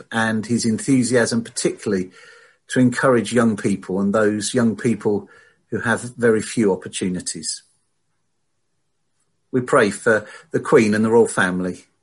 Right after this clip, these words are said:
as they experience the, uh, loss and grief.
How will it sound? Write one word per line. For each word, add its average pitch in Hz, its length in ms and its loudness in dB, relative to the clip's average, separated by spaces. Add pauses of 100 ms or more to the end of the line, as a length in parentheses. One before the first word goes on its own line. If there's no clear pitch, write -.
(540)
as 104 200 -4
they 120 180 4
experience 107 640 -2
the, 104 400 -2 (140)
uh, 98 260 -4
loss 104 680 -4 (180)
and 107 140 -4
grief. 87 500 -8